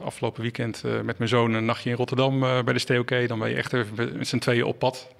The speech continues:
En het gesprek wat je dan met elkaar hebt en hoe je dan zo'n mannetje van elf, eh, hoort praten, dan denk ik van ja,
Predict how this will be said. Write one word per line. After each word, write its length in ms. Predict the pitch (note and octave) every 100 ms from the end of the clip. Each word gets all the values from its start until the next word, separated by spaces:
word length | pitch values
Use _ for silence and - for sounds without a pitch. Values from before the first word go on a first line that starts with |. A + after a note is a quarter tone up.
| - - -
En 140 | - B2
het 80 |
gesprek 400 | A2 - - C3+
wat 160 | C3 A#2+
je 60 | A#2+
dan 120 | A2+
met 120 | A#2+
elkaar 240 | A#2+ A#2+ A2
hebt 260 | C#3+ -
en 280 | A#2+ A2 G#2
hoe 160 | G#2 A#2
je 60 |
dan 180 | A2 G#2+
zo'n 160 | - A2+
mannetje 300 | A#2 A#2 A#2
van 140 | A#2
elf, 320 | A#2+ A2 -
eh, 80 | A2+
hoort 200 | G#2 A#2+
praten, 560 | B2 A#2 A#2 - A#2+ A#2
dan 160 | A#2 A2
denk 140 | A2
ik 100 | A2
van 120 | -
ja, 180 | A2+